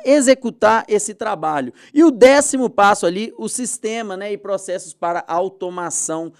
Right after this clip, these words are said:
do negócio, fazer com que tudo rode mais rápido, tá? Então, um negócio, ele não começa quando você começa ali construir as paredes, quando você reforma a loja. A minha barbearia aqui,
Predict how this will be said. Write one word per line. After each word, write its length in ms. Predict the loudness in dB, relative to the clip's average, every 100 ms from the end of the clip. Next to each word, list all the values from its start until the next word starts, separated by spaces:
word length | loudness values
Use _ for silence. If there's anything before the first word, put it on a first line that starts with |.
| _ _
do 180 | -8 -6
negócio, 480 | -6 -2 -4 -4
fazer 240 | -8 -10 -10
com 180 | -12 -12
que 100 | -12
tudo 320 | -10 -10 -10
rode 440 | -8 -6 -6 -10 _ _ -12
mais 340 | -8 -8 -8
rápido, 480 | -2 -2 -2 -10 -6
tá? 260 | -2 -2 -2 _ -14
Então, 300 | -2 -2 -2
um 140 | -6
negócio, 760 | -6 -4 0 0 0 -4 -8 -6
ele 220 | -2 -2 -2
não 240 | -6 -6
começa 760 | -2 -2 -2 -6 -6 -6 -8 -10 _ _
quando 280 | -4 -4 -4
você 380 | -2 -2 0 -4
começa 460 | -4 -6 -6 -8 -8
ali 120 | -8
construir 560 | -10 -12 -10 -10 -4
as 140 | -4 -4
paredes, 560 | -4 -2 0 0 -2
quando 160 | -8 -10
você 200 | -8 -6
reforma 500 | -4 -6 -8 -6 -6
a 40 |
loja. 380 | -2 -2 -2 -6 _ _ _
A 120 | -6 -4
minha 220 | -2 -2
barbearia 720 | -2 -2 0 2 2 -2 -4
aqui, 400 | -6 -4 -4